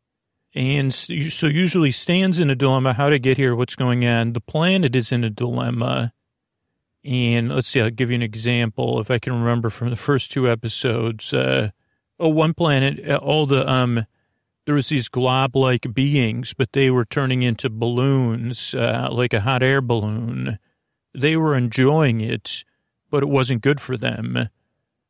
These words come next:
because they were meant to be glob-like beings going on the earth. When they w-, became hot air balloons, some of their being would evaporate, eventually, a total evaporation. That's a shorthand.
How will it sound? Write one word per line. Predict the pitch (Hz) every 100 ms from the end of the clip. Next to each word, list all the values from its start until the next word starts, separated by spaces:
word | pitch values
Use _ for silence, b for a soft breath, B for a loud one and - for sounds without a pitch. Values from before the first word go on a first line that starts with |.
| _
because | 127 139 117
they | 127
were | 123
meant | 120 113
to | 131
be | 120
glob-like | 127 117 117 113 117 107
beings | 123 117 107
going | - 120 113 113
on | 110
the | 113
earth. | 147 127 -
When | 120
they | 117
w-, | 117
became | 123 120 131 113
hot | 104 123
air | 127
balloons, | 120 123 120 120 120 110 - - _ _ _ _ _
some | - 170 151
of |
their | 139
being | 120 131 131 123
would | 120
evaporate, | 107 120 120 120 127 113 113 113
eventually, | 120 127 123 - 120 113 113 123 107 - _ _ _ _ _ -
a | 127
total | - 147 127 120 110
evaporation. | 120 120 - 113 117 127 123 - 107
That's | 120 117 123
a |
shorthand. | - 139 127 117 107 110 117 117